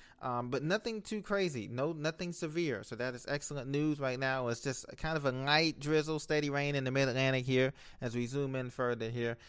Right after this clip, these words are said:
And, uh, most of the heavier radar returns and rains is gonna be from a line extending just to the no-, um, on the Pennsylvania Turnpike, extending from an area just to the east of Harrisburg and Reading, on in through Philadelphia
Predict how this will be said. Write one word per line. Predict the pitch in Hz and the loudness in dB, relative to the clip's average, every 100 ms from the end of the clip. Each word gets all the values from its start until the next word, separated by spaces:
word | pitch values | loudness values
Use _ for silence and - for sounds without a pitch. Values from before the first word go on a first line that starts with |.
| - - | -20 -12
And, | 123 120 120 | -6 -4 -2
uh, | 110 110 | -2 -2
most | - 139 143 | 2 2 2
of | 147 | 2
the | |
heavier | 127 165 160 143 | 6 8 8 8
radar | 131 131 127 | 10 12 10
returns | 120 - 131 123 120 | 10 8 6 6 4
and | 113 | 2
rains | 117 135 131 123 - - - | 4 4 4 0 -6 -12 -4
is | - | 2
gonna | 160 | 4
be | 156 147 | 6 4
from | 151 | 4
a | 135 | 2
line | 143 151 151 | 4 6 6
extending | 139 - 151 139 | 6 4 2 2
just | 170 208 220 | 4 4 6
to | 220 | 6
the | 190 | 6
no-, | 160 165 | 4 2
um, | 139 135 127 - | 6 6 6 6
on | 160 | 4
the | 147 | 6
Pennsylvania | 196 185 165 165 156 139 | 6 4 4 4 2 2
Turnpike, | 175 175 151 127 110 - | 6 6 6 4 2 0
extending | - - 143 127 | -2 0 0 -2
from | 143 123 | -4 2
an | |
area | 113 147 135 127 - - - | 6 8 8 4 0 -4 2
just | 170 | 2
to | - | 2
the | - - | -2 0
east | 175 - | 0 2
of | - - | 0 4
Harrisburg | 170 156 - 147 143 | 8 8 8 8 8
and | 127 120 | 6 4
Reading, | 135 127 120 - - - | 6 6 2 -4 -8 4
on | 147 156 | 8 8
in | 151 143 | 6 4
through | 143 135 | 4 4
Philadelphia | - 131 127 123 127 123 120 120 | 6 6 8 6 4 2 4 4